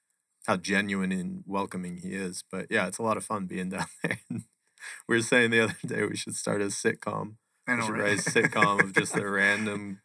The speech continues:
Speaker 1: stuff. Oh, it's funny, but, but yeah, it makes it, it makes it a place that when you are having those tough days and you're like, "Yeah, I just don't really feel like it," you're like,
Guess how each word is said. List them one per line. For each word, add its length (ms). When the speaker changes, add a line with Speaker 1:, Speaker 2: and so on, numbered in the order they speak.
Speaker 1:
stuff. 720
Oh, 240
it's 180
funny, 360
but, 240
but 60
yeah, 140
it 80
makes 240
it, 200
it 200
makes 220
it 80
a 60
place 360
that 140
when 120
you 140
are 160
having 300
those 220
tough 320
days 420
and 120
you're 120
like, 240
"Yeah, 180
I 80
just 180
don't 140
really 200
feel 260
like 180
it," 100
you're 120
like, 140